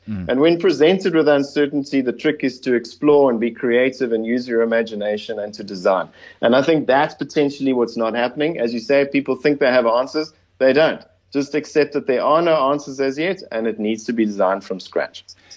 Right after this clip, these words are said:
Speaker 1: Does getting this right, 'cause someone's gonna get it right. Lots of people are gonna get it right in time. We'll chat in five or ten years and, and, and look back, and there certainly will be some level of innovation. It,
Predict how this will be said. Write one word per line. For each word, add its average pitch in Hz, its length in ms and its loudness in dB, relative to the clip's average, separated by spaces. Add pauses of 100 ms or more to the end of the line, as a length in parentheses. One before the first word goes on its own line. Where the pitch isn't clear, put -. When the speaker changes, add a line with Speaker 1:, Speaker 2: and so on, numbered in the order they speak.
(120)
Speaker 1:
Does - 200 -10
getting 233 260 -2
this 180 240 0
right, 135 340 -4 (300)
'cause 185 160 -2 (100)
someone's 139 380 0
gonna 107 200 0
get 92 140 -8
it 92 120 -12
right. 73 180 -16
Lots 170 240 -4
of - 60 -8
people 101 240 -4
are - 20 -2
gonna 98 200 0
get 101 180 -4
it 98 100 -6
right 98 220 -2
in 107 140 -4
time. 95 240 0
We'll 110 160 0
chat - 280 -2
in 104 80 -4
five 113 320 -4
or 110 60 -4
ten 117 240 2
years 110 260 2
and, 104 140 -4
and, 117 120 -4
and 117 160 -4
look 127 160 -2
back, 117 240 -2
and 107 140 2
there 110 100 0
certainly 139 520 -4
will 117 200 0
be 107 300 2 (300)
some 135 420 4
level 104 300 2
of 90 100 -2
innovation. 107 540 0 (200)
It, 165 100 -12